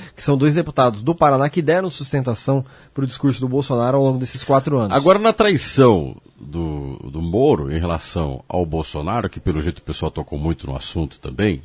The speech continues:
Speaker 2: ali ficou naquela de rodear e tal, rolou também aquela ideia de que o Moro tentou se candidatar por São Paulo, não deu certo, eu acho que
Speaker 1: Exatamente, ainda tem essa história ainda que ele tentou disputar a eleição pelo estado de São Paulo.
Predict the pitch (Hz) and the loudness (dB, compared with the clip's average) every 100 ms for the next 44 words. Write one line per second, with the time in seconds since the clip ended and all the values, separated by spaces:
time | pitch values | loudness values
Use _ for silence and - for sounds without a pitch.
0 | 82 65 156 - - 69 65 - 80 67 | -12 -8 -8 -8 -12 -12 -12 -10 -10 -8
1 | 65 78 - 87 - 110 135 - - - | -8 -8 -4 -4 -2 -4 -6 -12 -20 -12
2 | - 131 156 165 131 160 165 165 127 131 | 6 8 8 6 4 4 2 2 4 4
3 | 147 - 151 131 - 175 151 160 - - | 2 0 2 2 2 -2 0 -2 -2 -6
4 | 165 156 147 135 139 190 - - 139 - | -6 -2 -2 -2 -4 -4 -2 -2 0 6
5 | 139 104 90 87 82 78 - 120 120 87 | 6 6 2 -2 -2 -4 0 2 2 0
6 | - 85 82 120 127 139 170 143 113 107 | -4 -6 -4 -2 -2 -2 0 0 -2 -6
7 | 117 131 143 156 165 185 - 151 147 147 | -4 -4 -2 -4 -4 -8 -2 2 2 2
8 | 143 143 135 151 131 147 151 - 151 120 | 0 -2 0 0 4 2 2 -6 -4 -2
9 | 139 143 - 139 156 147 139 135 - 190 | 2 0 0 -4 -2 0 0 -2 -2 -2
10 | 175 151 | 4 4